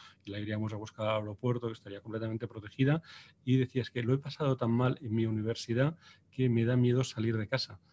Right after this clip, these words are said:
Eh, y yo entiendo que vosotros, pues, me cuidaréis muy bien, me trataréis estupendamente,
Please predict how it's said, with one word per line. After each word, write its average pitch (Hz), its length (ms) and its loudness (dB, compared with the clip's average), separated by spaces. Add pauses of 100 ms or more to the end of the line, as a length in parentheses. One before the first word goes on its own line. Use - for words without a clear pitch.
(360)
Eh, 113 280 0
y 113 140 -2
yo 117 100 4
entiendo 123 440 4
que - 80 -18
vosotros, 110 480 -8
pues, - 300 -18
me 107 220 -16
cuidaréis 104 420 -6
muy 110 160 -4
bien, 127 260 6
me 117 120 2
trataréis 104 420 -6
estupendamente, 127 800 0